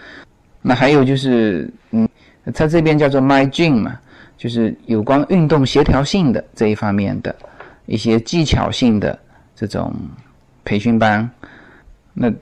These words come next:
也不贵，大概二十块钱一次。啊，这些，那刚才说的这些是 Yuna 等于是五岁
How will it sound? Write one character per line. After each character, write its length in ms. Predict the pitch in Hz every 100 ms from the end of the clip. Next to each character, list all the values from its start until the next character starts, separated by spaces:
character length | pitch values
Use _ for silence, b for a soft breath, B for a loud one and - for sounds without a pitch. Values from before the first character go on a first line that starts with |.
| -
也 160 | 113
不 120 | 107 127
贵， 200 | 185 151 117
大 120 | 139
概 100 | 139
二 160 | - 156
十 100 | 135
块 160 | 151
钱 240 | 135 113 127
一 60 |
次。 400 | 127 - 180 110 - B B B B B
啊， 140 | - 92
这 140 | - 175
些， 680 | - 160 151 151 151 147 - - _ _
那 140 | 160
刚 140 | 160 208
才 120 | 175
说 140 | 185
的 80 | 185
这 180 | 165 170
些 240 | 139 151
是 560 | 147 - 135 117 104 104
Yuna 400 | 151 160 165 131
等 180 | 110 98
于 80 | 110
是 140 | -
五 220 | - 101
岁 420 | 101 196 175 107